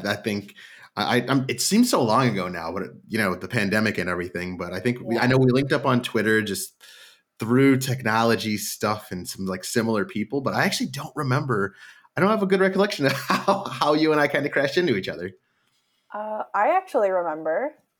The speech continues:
Speaker 1: Oh, let's
Speaker 2: Um,
Speaker 1: do it then. <laughs>
Speaker 2: yeah. Well, you actually approached me because you saw my mental health group, Devs Helping Devs,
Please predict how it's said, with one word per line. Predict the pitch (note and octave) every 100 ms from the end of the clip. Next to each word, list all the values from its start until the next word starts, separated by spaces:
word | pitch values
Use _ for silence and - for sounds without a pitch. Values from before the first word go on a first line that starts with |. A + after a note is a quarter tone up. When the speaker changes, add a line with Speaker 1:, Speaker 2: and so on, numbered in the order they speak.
| _ _ _
Speaker 1:
Oh, | D#3 A2+
let's | A2+ B2+
Speaker 2:
Um, | -
Speaker 1:
do | C3+ D3
it | -
then. | A#1+ F#2 B2+ - -
<laughs> | - - G3
Speaker 2:
yeah. | - D4+ G#3+ D#3+ - - _ -
Well, | G#3 G3+ G3 F#3+ - _ _ _ _
you | A3 G#3 A3 C4+ D4 D#4
actually | A#3+ B3+ - C4+ B3+
approached | A3 A3 B3 A#3 A#3 _
me | G3 F#3
because | F3+ - F#3 -
you |
saw | F#3+ - - F#3+ F#3+ F#3+
my | F#3 F#3 F#3 F#3
mental | F#3 F#3+ F#3+ F#3+ -
health | F#3+ F#3 -
group, | F#3 E3+ - F#3+
Devs | F3+ F3
Helping | F3+ F3+ F3
Devs, | F3 A3 -